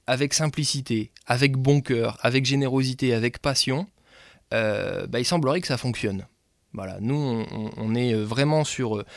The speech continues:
sur la confiance, on est sur, euh, sur la transparence, on est sur la générosité. Et, euh, et je pense que y, y,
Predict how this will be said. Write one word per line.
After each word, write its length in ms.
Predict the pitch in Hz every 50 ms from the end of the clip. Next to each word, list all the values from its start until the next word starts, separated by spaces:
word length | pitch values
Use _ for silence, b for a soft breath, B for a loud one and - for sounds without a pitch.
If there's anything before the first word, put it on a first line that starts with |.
| B B B
sur 220 | - - 147 139
la 100 | 139 139
confiance, 640 | 135 - 143 131 - - - 131 143 156 156 - -
on 160 | 131 120 117
est 120 | 117 120 123
sur, 360 | - - - 127 113 110 110
euh, 80 | 107 107
sur 160 | - - 113
la 100 | 107 110
transparence, 800 | - - - 143 139 - - 131 123 113 120 123 139 151 -
on 80 | 120 113
est 60 | 113
sur 160 | 110 - 113
la 80 | 104 101
générosité. 840 | 104 120 127 127 127 120 120 120 120 117 113 113 - 131 151 190 B B B B B B B -
Et, 240 | 123 120 120 120 117
euh, 600 | 113 110 107 107 107 107 107 107 107 107 107 107 -
et 100 | 113 113
je 80 | -
pense 180 | - 160 160 -
que 460 | - - 131 123 123 120 101 - - - - - - - - 69 82
y, 180 | 87 98 107 - -
y, 220 | - 104 85 -